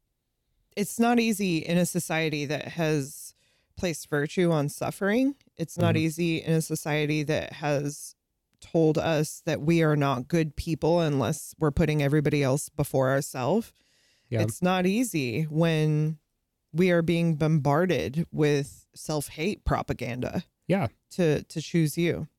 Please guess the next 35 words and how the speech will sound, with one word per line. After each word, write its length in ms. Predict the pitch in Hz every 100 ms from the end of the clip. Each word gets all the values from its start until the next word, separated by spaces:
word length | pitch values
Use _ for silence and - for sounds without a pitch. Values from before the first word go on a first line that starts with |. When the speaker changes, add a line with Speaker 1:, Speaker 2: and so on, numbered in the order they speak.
| _ -
Speaker 2:
Mm-hmm. 280 | 139 135 160 156
Speaker 1:
You 80 | 165
know, 300 | 151 143 156 -
there's, 480 | 160 170 151 - - _ _ _ _ _ _ _ _ _
everybody 520 | 196 247 214 220 190 -
else 560 | 156 160 - - - _ -
will 120 | 170
give 180 | 165 156
you 140 | 160
a 60 | 147
million 520 | 156 170 175 170 151
reasons 760 | 151 160 147 127 - 156 - -
to 80 | -
put 160 | 170
yourself 380 | - 151 139 139
second. 420 | - 131 - - _ _ _ _ _ _ _ _ -
Speaker 2:
Yep. 160 | 110 131
Speaker 1:
You 300 | 175 208 190
have 260 | 165 143
to 80 | -
be 140 | 151 147
the 120 | 143
one 400 | 127 127 123 139 -
to 80 | 143
give 180 | 147 135
yourself 380 | 131 - 135
the 100 | -
reason 560 | 127 127 - 113 139 151 _ _ _ -
to 80 | 147
put 160 | 165
yourself 340 | - - - -
first. 520 | - - - - _ _ -
Speaker 2:
Yep. 140 | 156 - _ _ _ _ _ _ _ -
Speaker 1:
You 400 | 165 175 160 151
Speaker 2:
Exactly. 180 | 151